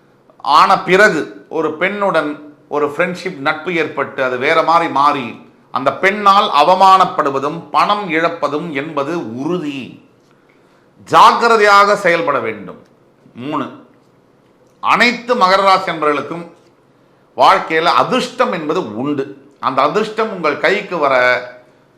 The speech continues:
மற்றவர்களை விட கொஞ்சம் எக்ஸ்ட்ரா லீப் என்று சொல்லக்கூடிய கடினமான உழைப்பை இன்னும் அஞ்சு சதவீதம் அதிகமாக போட வேண்டும்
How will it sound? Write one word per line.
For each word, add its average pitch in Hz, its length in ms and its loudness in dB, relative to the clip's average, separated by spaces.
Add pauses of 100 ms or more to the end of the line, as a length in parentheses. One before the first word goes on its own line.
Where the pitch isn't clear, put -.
(140)
மற்றவர்களை 233 880 2
விட 220 260 0
கொஞ்சம் 247 640 -4
எக்ஸ்ட்ரா 208 520 0
லீப் 175 360 -4
என்று 151 200 -8
சொல்லக்கூடிய 151 540 -4
கடினமான 170 580 0
உழைப்பை 147 460 -2
இன்னும் 226 380 -8
அஞ்சு 151 260 -8
சதவீதம் 160 440 -4
அதிகமாக 135 500 -4
போட 110 200 -6
வேண்டும் 90 320 -14